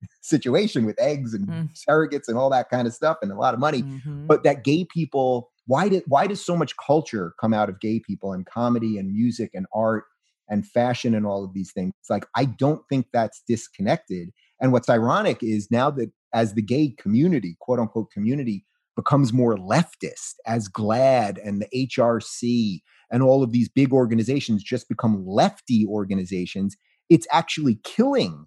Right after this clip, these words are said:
Speaker 1: the creativity of the gay community. So there, there's a real dichotomy there that I think gay people are, are starting to wake up to.
Speaker 2: Well, I, I feel for you on the effort to reproduce, 'cause I, my, two of our best friends are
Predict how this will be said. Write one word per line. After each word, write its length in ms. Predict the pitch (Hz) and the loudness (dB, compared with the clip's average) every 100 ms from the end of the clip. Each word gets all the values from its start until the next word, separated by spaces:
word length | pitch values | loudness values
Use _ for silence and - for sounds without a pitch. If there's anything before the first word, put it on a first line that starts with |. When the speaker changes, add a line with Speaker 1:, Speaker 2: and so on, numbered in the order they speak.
| - | -4
Speaker 1:
the 80 | 117 | -4
creativity 880 | - 123 104 92 - 98 95 87 98 113 | 0 2 2 0 -2 -2 -2 -8 -10 -8
of 160 | 95 | -6
the 100 | 101 | -6
gay 260 | 98 92 82 | -4 -4 -6
community. 460 | - 90 87 - _ _ _ _ _ | -8 -8 -10 -18 _ _ _ _ _
So 180 | - 135 | 2 4
there, 220 | 131 139 | 6 4
there's 240 | 135 117 | 4 2
a 40 | 110 | 2
real 280 | 113 190 175 | 4 4 4
dichotomy 640 | 120 104 120 147 120 110 | 2 0 2 2 2 0
there 200 | 104 101 | -2 -2
that 120 | 104 | -2
I 80 | 95 | -2
think 200 | - 101 | -2 -2
gay 160 | 107 | -2
people 320 | 104 113 107 101 | -2 -4 -2 -2
are, 180 | 98 98 | -4 -6
are 80 | 98 | -10
starting 340 | - 101 95 | -4 -2 -2
to 80 | 92 | -6
wake 220 | 90 87 | -6 -4
up 160 | 113 - | -4 -6
to. 120 | - - _ _ _ _ _ _ - | -18 -18 _ _ _ _ _ _ -12
Speaker 2:
Well, 280 | 160 160 160 | -6 -4 -2
I, 200 | 165 160 | -2 -6
I 140 | - 160 | -6 -6
feel 320 | 160 180 190 | -4 -6 -6
for 120 | 175 | -8
you 120 | 143 | -8
on 160 | 135 139 | -8 -6
the 280 | 139 135 131 _ _ _ | -6 -6 -8 _ _ _
effort 320 | - 156 160 156 | -6 -4 -6 -8
to 100 | 139 | -10
reproduce, 600 | 139 139 135 156 139 - | -10 -10 -4 -4 -4 -8
'cause 220 | 135 117 | -14 -12
I, 180 | - 139 - | -8 -8 -8
my, 400 | 139 135 135 - | -4 -2 -4 -8
two 160 | - 196 | -10 -6
of 60 | |
our 100 | 165 | -4
best 240 | 147 147 - | -4 -6 -6
friends 320 | 151 147 139 | -6 -4 -6
are 280 | 131 131 | -6 -6